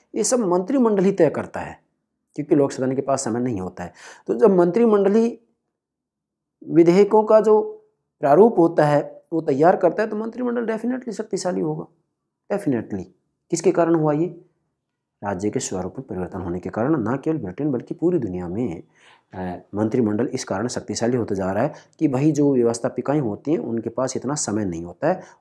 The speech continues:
और कार्यभार बहुत ज़्यादा होता है। इसलिए मंत्रिमंडल ही जो है, हम कह सकते हैं कि जो विधेयक होता है, विधेयक का जो प्रारूप होता है वो मंत्रिमंडल ही तैयार करता है, ठीक है। और उसके बाद में लोक सदन में, ब्रिटेन में लोक सदन में प्रस्तुत कर दिया जाएगा,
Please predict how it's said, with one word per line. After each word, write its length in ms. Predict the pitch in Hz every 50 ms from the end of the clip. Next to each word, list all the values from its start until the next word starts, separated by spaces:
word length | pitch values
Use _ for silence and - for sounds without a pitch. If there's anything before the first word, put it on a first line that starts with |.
| _ -
और 200 | 196 202 - -
कार्यभार 640 | 151 127 120 120 123 127 143 156 120 101 104 123 143
बहुत 220 | 143 143 147 135
ज़्यादा 280 | 107 101 95 87 85 101
होता 260 | 101 101 - - -
है। 80 | - -
इसलिए 380 | 135 - - 131 143 170 170 - - - _ _
मंत्रिमंडल 760 | 113 120 139 160 160 156 - 196 180 135 120 117 117 120 127 123
ही 360 | 123 147 165 160 160 - - _ _ _ _ _ _ _ _ _ _ _ _ -
जो 180 | 117 110 120 120
है, 200 | 127 120 104 - - - - _
हम 100 | 110 113
कह 200 | - - 170 175
सकते 320 | 170 - 143 - - 127
हैं 160 | 123 123 113 - - - _ _ _
कि 160 | - 123 117
जो 140 | 104 107 117
विधेयक 400 | 101 107 113 - 113 135 139 139
होता 220 | 127 113 - - 120
है, 140 | 131 - -
विधेयक 340 | 117 110 113 117 113 113 -
का 180 | 127 127 135 135 - _ _ _ -
जो 80 | 117
प्रारूप 440 | 113 - 117 104 110 120 151 165 156
होता 260 | 139 113 110 - 113
है 60 | 110 113
वो 100 | 117 104
मंत्रिमंडल 500 | 107 117 113 - 113 101 98 95 85 90
ही 80 | 101
तैयार 340 | - - 90 82 - 82 -
करता 320 | - - - - _ 165
है, 220 | 175 196 240 - - _ _ _ _ _ _ _ -
ठीक 200 | - 160 - -
है। 160 | 330 349 - - - - _ _ -
और 120 | 113 113
उसके 220 | 117 - - -
बाद 220 | 123 127 123 120 127
में 100 | 123 117
लोक 180 | 113 117 117
सदन 240 | - 113 107 117 113
में, 220 | 113 123 127 123 127 - _ _ _ _ _ -
ब्रिटेन 340 | 78 76 98 101 - 123 120
में 80 | 113
लोक 120 | 110 113 -
सदन 140 | - 117
में 100 | 127 120
प्रस्तुत 260 | - 143 135 151 147 -
कर 120 | - 156
दिया 140 | 156 165 156
जाएगा, 380 | 165 160 143 120 104 92 90